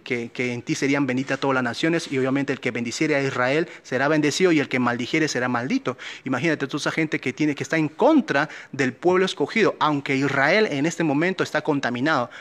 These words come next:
amén, y como está contaminado Israel tiene que ser limpiado justamente, porque la Biblia dice, y es bíblico,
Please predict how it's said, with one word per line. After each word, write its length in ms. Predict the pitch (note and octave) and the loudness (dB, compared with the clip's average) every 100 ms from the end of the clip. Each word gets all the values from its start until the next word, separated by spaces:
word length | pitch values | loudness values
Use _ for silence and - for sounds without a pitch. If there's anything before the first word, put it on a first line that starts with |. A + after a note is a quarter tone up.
| - | -12
amén, 300 | - B2 D#3 | -4 -2 0
y 100 | C#3+ | -4
como 180 | B2 B2 | -4 -4
está 160 | - F3+ | -4 -4
contaminado 480 | G3+ F#3 F3 F3+ F3 | -2 0 0 0 2
Israel 260 | E3 E3+ | 0 0
tiene 260 | E3+ D#3+ D3+ | 0 0 2
que 100 | C#3+ | 0
ser 180 | D#3+ D3+ | 0 0
limpiado 380 | C3 A#2+ D3+ | 0 2 2
justamente, 540 | C3+ - - D3 C#3+ C3 | 4 2 2 0 0 -2
porque 260 | B2 B2+ | -4 -2
la 120 | B2 B2 | -2 0
Biblia 200 | E3 D#3 | 2 2
dice, 220 | D#3+ D#3+ | 0 0
y 160 | C3 | 0
es 220 | C#3+ - B2 | 0 0 2
bíblico, 580 | A3 F3 C3+ - D3 | 4 4 2 0 -4